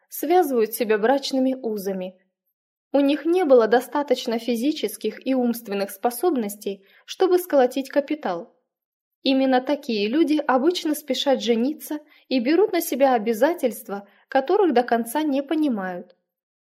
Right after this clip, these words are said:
У них отсутствуют благородные возвышенные чувства,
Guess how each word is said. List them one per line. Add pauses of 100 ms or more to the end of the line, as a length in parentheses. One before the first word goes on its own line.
(220)
У
них
отсутствуют
благородные
возвышенные
чувства,